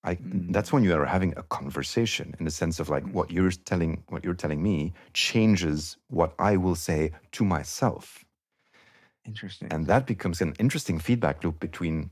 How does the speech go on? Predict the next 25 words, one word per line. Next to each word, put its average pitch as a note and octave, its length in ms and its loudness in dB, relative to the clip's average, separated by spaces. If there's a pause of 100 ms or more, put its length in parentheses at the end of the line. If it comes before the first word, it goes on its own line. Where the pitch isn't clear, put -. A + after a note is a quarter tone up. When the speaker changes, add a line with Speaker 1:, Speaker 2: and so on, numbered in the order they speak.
(120)
Speaker 1:
me, E2+ 340 2
my F#2 120 2
relationship D#2 460 -2
to - 80 -8
myself, F#2 420 0 (100)
and D#2+ 200 0
then D2+ 180 0
the G#2 100 -6
world, D#2 500 0
the F2 80 -8
external E2 440 -4
world. E2+ 400 -6 (100)
Being F2+ 280 0
in F#2 140 2
that D#2 180 0
now F2 260 4
moment D#2 500 0 (500)
by D#2 300 0
make-, F2+ 400 0
creating G#2 440 2
new G2+ 180 2
stories, - 500 -4 (260)
saying F2+ 400 0
new G#2 200 0
things - 500 -8